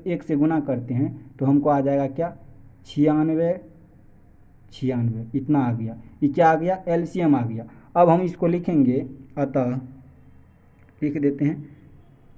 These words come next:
अतः छियानवे और, छियानवे और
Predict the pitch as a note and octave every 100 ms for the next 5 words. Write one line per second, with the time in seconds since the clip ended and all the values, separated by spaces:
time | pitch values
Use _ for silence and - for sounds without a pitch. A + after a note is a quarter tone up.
0 | - - - E3 C#3+ E3 C#3 C3+ D#3 -
1 | - - - - - - - - - -
2 | - - E3+ F3 F3 F3 F3 F3+ - C#3
3 | B2+ C#3 - - - - - - - -
4 | - - - - - - - - - -
5 | - - - D3 D#3 E3+ F3 F3+ E3+ B2+
6 | C3